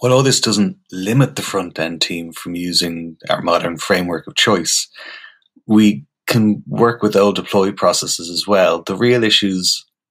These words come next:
is their understanding of how A P Is are used in a modern framework. Where we hit trouble is when we want to do things dynamically. The A P Is we have access to are based on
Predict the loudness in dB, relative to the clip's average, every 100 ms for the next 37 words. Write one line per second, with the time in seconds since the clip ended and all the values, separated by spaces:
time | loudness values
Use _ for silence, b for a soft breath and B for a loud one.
0 | _ -10 -8 -6 -10 _ _ _ _ _
1 | _ -2 2 2 2 -2 0 -2 -2 -6
2 | -8 -14 -6 -4 -4 -2 -2 0 0 2
3 | 2 2 0 -2 -6 -6 -4 -6 -6 -6
4 | -4 -2 0 0 -2 -6 -4 -4 -4 -12
5 | -16 -20 _ b b b b b b _
6 | 0 0 2 0 0 0 2 2 0 0
7 | 0 2 0 0 -4 -4 -4 -4 -4 -4
8 | -4 -2 -2 -2 -4 -6 -14 -14 _ b
9 | b b b _ _ _ 2 2 4 4
10 | 4 2 0 -2 2 2 0 -8 -4 -4
11 | -2 -4 -4 -4 -6 -6 -8 -6 -6 -2
12 | -2 -2 -2 -2 -2 -6